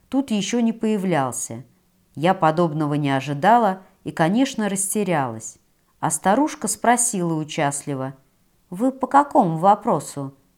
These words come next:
"Э?" ответила я. Хотела уйти, отправиться на отработку наказания, чтобы заглянуть в лазарет позже.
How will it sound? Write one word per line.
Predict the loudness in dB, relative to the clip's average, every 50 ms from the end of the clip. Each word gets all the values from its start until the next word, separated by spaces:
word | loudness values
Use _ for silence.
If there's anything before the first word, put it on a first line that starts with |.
| _ _ _ _ _ _ _ _ _ -4
"Э?" | -2 0 0 2 2 0 -2 -4 -8 _ _ _ _ _ _ _
ответила | -4 -4 -4 -2 -2 -2 -2 -2 -2 -4 -4 -2 0 0
я. | 0 0 0 0 0 -2 -4 -10 _ _ _ _ _ _ _ _ _ _
Хотела | -4 -2 -2 -2 -2 -2 -2 0 0 0
уйти, | 0 -2 -2 -4 -4 -4 0 0 0 0 -2 -4 -14 _ _ _ _ -6
отправиться | -6 -6 -6 -2 4 6 6 6 6 4 -2 -6 -4 -2
на | -2 0 0 0
отработку | 0 2 2 2 2 2 2 0 0 -2 -4 -4
наказания, | -4 -4 -2 0 0 0 0 0 -2 -2 -2 -2 -4 -8 -8 -10 -12 _ _ _ _ _ -20
чтобы | -12 -4 -4 -2 -2 -2
заглянуть | -2 -2 -2 -2 0 0 0 2 0 0 -2 -2 -4
в | -4
лазарет | -4 -2 0 2 2 2 2 0 -2 -4 -8 _
позже. | -2 -2 -2 -2 -4 -6 -12 -14 -14